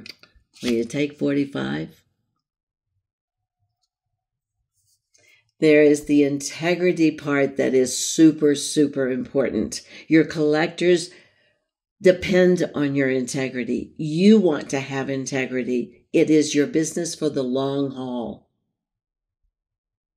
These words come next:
So when somebody says it's too expensive, you just accept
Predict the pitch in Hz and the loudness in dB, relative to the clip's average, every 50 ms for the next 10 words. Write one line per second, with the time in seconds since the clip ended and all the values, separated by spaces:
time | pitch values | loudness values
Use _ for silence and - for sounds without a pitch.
0 | _ _ _ _ _ _ _ _ _ - _ _ _ - - 160 151 147 156 151 | _ _ _ _ _ _ _ _ _ -20 _ _ _ -10 -4 -4 0 2 2 2
1 | 151 151 - - 175 180 185 185 202 180 170 175 170 160 - - 156 135 135 135 | 2 -2 -4 -6 -6 -4 -2 0 -2 0 0 -2 -2 -2 -4 -6 -6 -4 -4 -4
2 | 127 - - - 147 143 - - - - - - 151 151 151 147 147 - - - | -4 -6 -8 -8 -10 -10 -8 -12 -12 -10 -6 -2 0 0 0 0 -2 -6 -10 -4
3 | - 139 135 139 143 - - 175 170 175 180 175 - - - - - - - - | -2 -2 -2 -2 -4 -4 -2 -2 -2 -2 -2 -4 -8 -14 -20 -20 -20 -20 -20 -20
4 | - - _ _ _ _ _ _ _ _ _ _ _ _ _ _ _ 147 143 147 | -20 -20 _ _ _ _ _ _ _ _ _ _ _ _ _ _ _ -2 2 2
5 | 143 135 139 - - 151 156 151 160 160 160 - - - - _ _ 131 139 139 | 2 2 0 -2 -2 0 0 0 0 0 -2 -6 -10 -12 -16 _ _ -6 -6 -6
6 | - - - - - 156 156 160 160 - - - - | -6 -8 -10 -6 -4 -2 -2 -2 -4 -8 -14 -20 -20